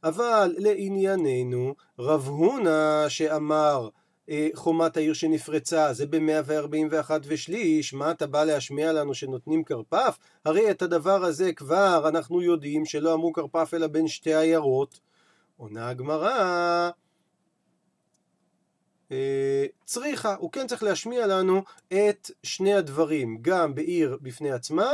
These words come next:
וגם בעיר שנפרצה. למה? דאי ישמיעינן הכה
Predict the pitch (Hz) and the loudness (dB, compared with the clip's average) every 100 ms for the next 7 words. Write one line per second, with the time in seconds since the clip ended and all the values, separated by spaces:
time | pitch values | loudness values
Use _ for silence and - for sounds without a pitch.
0 | 302 143 170 175 254 240 196 185 240 226 | 0 -2 -2 0 0 0 0 -2 -4 -6
1 | 196 208 196 - 190 - - - 165 131 | -6 -4 -4 -4 -4 -4 -8 0 0 0
2 | - _ _ _ 147 247 311 240 - 175 | -4 _ _ _ 0 2 4 2 0 0
3 | 170 160 170 151 156 151 - 151 151 151 | 2 2 2 0 0 0 0 2 4 4
4 | 151 | 4